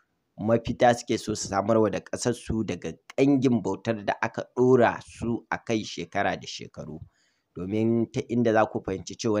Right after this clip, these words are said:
da gaske suke, ba wasa suka zo ba, tun lokacin da suka raba gari da Faransa, suka kori jakadan Faransa daga Nijar, suka kori sojojin Faransa daga cikin Nijar,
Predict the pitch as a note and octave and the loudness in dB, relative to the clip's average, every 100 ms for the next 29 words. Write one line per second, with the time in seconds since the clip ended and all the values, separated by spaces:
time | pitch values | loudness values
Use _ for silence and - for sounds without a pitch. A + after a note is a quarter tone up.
0 | G#2+ F#2+ F2+ F2+ - G#2+ - - - A2 | 0 -4 -6 -10 -8 -8 -6 -8 -4 -4
1 | G2+ - F#2 F2 F#2 - F#2+ - G#2 F#2 | -4 -4 -2 -2 -4 -4 -6 -4 -8 -4
2 | G2+ G2 G2 G#2 - _ _ - A2 A2+ | -2 2 0 0 -10 _ _ -6 0 0
3 | A2+ G2 G2+ G#2 F#2 - G#2+ G2+ G#2 F#2 | 0 -4 -6 -6 -6 -2 -2 0 -2 -2
4 | F#2 F#2 A2 G#2 - E2+ A2 A#2 - G#2+ | -4 -2 -2 -2 -2 -2 0 0 0 0
5 | G2+ - _ _ - - - A#2 - F#2+ | 0 -8 _ _ -14 -8 -4 -4 -2 0
6 | G#2+ A#2 - _ _ _ - _ - G2+ | 0 0 -4 _ _ _ -20 _ -8 -6
7 | - A2+ A2+ G2 F#2+ F#2 A2+ - G2 F#2 | 0 0 2 -2 -4 -4 -2 -4 -6 -6
8 | F2+ F2+ F#2 G2+ A#2+ A#2 - _ _ _ | -8 -8 -8 2 2 2 -4 _ _ _
9 | - - B2+ - G#2+ G2+ G#2+ A2 - - | -20 -4 -2 -2 -4 0 0 -2 -8 -10
10 | G#2+ G#2+ A2 A#2 A#2+ A#2 G2 A2 A#2 A2 | -6 -2 0 0 -2 -2 -2 -2 -2 0
11 | G2 - F2+ E2 - - A#2+ A#2 A2 F2+ | -2 -4 -10 -10 -12 -6 -2 -2 -2 0
12 | A#2 A2+ | 0 0